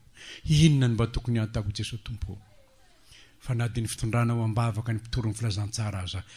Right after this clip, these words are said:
efa fiarahanao miasa amin'izany. Fiarahanao miasa amin'izany. Ho an'Andriamanitra ny voninahitra, mbola hivavaka isika. Misaotra anao, Tompo, noho ny famondram-ponao sy ny fitiavanao.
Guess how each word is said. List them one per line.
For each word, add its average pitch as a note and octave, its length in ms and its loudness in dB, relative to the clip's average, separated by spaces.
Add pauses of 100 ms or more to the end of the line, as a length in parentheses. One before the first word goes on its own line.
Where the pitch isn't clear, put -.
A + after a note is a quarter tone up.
(280)
efa A2+ 180 0
fiarahanao G#2 640 0
miasa G2 460 -4
amin'izany. - 480 -14 (1400)
Fiarahanao B2 640 2
miasa G2+ 400 0
amin'izany. - 420 -12 (1040)
Ho B2 80 -4
an'Andriamanitra G#2+ 600 -2
ny F#2 240 -6
voninahitra, A2 640 -6 (460)
mbola G2 160 -6
hivavaka E2 420 -8
isika. - 320 -12 (720)
Misaotra C3+ 260 0
anao, C3 200 4
Tompo, C#3+ 380 2
noho A2+ 140 2
ny G#2 80 -2
famondram-ponao G#2 640 -2
sy - 140 -6
ny G2 80 -8
fitiavanao. G2+ 540 -4